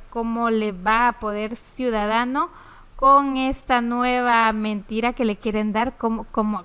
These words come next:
como da paja a Donato Vaquerano después de que ha estado tantos años en el gobierno, ahora decir, "Hoy sí, la gente es la que va a mandar". Entonces, lo, los veinte años de Arena sí nos dieron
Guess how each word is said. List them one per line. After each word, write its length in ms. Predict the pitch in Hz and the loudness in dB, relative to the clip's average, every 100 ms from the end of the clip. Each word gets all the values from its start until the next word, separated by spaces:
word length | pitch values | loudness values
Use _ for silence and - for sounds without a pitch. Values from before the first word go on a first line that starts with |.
| - | -12
como 320 | 170 170 170 | -14 -12 -8
da 140 | 190 | -8
paja 460 | 190 - 240 294 262 | -8 0 2 4 2
a 40 | |
Donato 460 | 233 220 220 - 233 | 2 -2 -4 -4 -4
Vaquerano 560 | 226 247 220 226 247 | -4 -4 -4 -4 -4
después 420 | 233 226 - 226 214 | -6 -8 -6 -6 -4
de 120 | 220 | -6
que 100 | 226 | -6
ha 20 | |
estado 340 | 214 240 220 214 - | -6 -2 -4 -4 -4
tantos 400 | 233 247 247 262 | -4 -4 -6 -6
años 240 | 247 247 | -6 -6
en 100 | 233 | -6
el 80 | 226 | -6
gobierno, 460 | 208 214 240 240 | -8 -6 -6 -4
ahora 300 | 220 214 220 | -4 -4 -2
decir, 360 | 214 208 240 220 - - - - - | -4 -4 -6 -8 -10 -20 -20 -10 2
"Hoy 220 | 240 226 | 2 2
sí, 340 | - 262 269 - - _ - _ | -4 -8 -8 -10 -20 _ -20 _
la 180 | 233 202 | -6 -4
gente 500 | 180 285 254 240 233 | -4 -2 -2 -2 -6
es 80 | 214 | -8
la 100 | 208 | -8
que 160 | 208 | -8
va 60 | 202 | -8
a 20 | |
mandar". 400 | 196 190 196 190 | -8 -8 -8 -8
Entonces, 560 | 196 190 262 277 294 262 | -8 -8 -6 -4 -4 -4
lo, 680 | 233 240 233 220 165 127 196 | -2 0 0 0 -4 -12 -10
los 220 | 214 196 | -10 -4
veinte 380 | 247 262 254 262 | -2 -2 -2 -2
años 240 | 269 247 | -2 -4
de 60 | 226 | -4
Arena 340 | 240 285 294 | -4 -2 -4
sí 160 | - 254 | -4 -6
nos 160 | 233 | -6
dieron 320 | 208 214 208 | -6 -6 -6